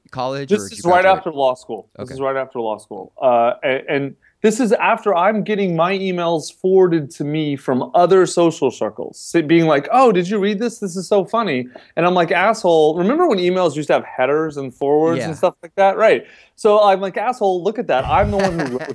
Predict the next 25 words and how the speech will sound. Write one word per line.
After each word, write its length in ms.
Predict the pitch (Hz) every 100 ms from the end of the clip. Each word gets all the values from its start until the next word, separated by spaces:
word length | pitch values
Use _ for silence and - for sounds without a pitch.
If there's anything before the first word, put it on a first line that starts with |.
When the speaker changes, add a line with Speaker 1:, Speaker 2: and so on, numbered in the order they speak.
| -
Speaker 2:
it." 340 | - - 139 _
Speaker 1:
<laughs> 40 | _
Speaker 2:
Right? 340 | 120 135 196 202 _ -
Speaker 1:
At 100 | 147
the 60 |
very 200 | 127 180
Speaker 2:
And 80 | 175
so 60 | 156
Speaker 1:
bottom, 180 | 202 165
there's 160 | 147
all 80 | 143
those 180 | 143 120
lines 320 | 120 127 131
and 140 | 123
bars, 400 | 107 113 117 123
and 80 | 131
you 80 | 110
can't 220 | 135 123
tell 100 | 247
who 60 | 233
Speaker 2:
Right, 60 | 165
Speaker 1:
it's 80 |
even 60 | 190
Speaker 2:
exactly. 440 | 185 254 110 127
Speaker 1:
from. 40 | 127